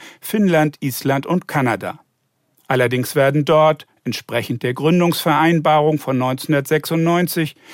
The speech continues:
sicherheitspolitische Fragen und Themen nicht besprochen.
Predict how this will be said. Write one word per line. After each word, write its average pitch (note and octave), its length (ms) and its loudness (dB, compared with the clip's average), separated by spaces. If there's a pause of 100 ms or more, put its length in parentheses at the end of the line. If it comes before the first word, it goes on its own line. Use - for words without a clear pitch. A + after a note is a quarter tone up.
(120)
sicherheitspolitische D3 1080 0
Fragen D3 540 0
und F#3+ 180 0
Themen C#3 320 0 (160)
nicht F3 380 0
besprochen. A2 640 -6